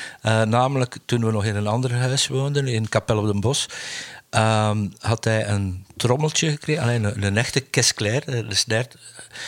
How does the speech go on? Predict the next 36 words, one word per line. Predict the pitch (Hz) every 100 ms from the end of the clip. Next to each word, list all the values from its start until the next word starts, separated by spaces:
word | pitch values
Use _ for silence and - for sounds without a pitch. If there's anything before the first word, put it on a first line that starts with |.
| - - - -
Eh, | - 110 110 110
omdat | 117 120
hij, | 127 127
hij | 123
zat, | 135 139
zat | 135
gewoon | - 147 170
heel | 147 165
spontaan | - 135 139 143
altijd | 131 117
te | -
trommelen. | - 120 113 95 98
Dus, | 98 98
eh, | 107 - - -
dan | 104 101 -
kochten | 113 - 104
we |
hem | 101 117
ook | 123
een, | 110 - 120
een | 95 90
kinderdrumstelletje, | - 123 123 107 113 123 - 131 131 - 139
maar | 123 127
wel | 175 175
echt | 131 - -
iets | 139 117 -
goed | 160 135
hoor, | 135
met | 131 110
echte | 113 -
pedaaltjes | - 101 92 113 - 110
en, | 107 98 - - - - -
en | 107 95
hi-hat. | 110 127 131 -
En, | - 117 117
eh, | 117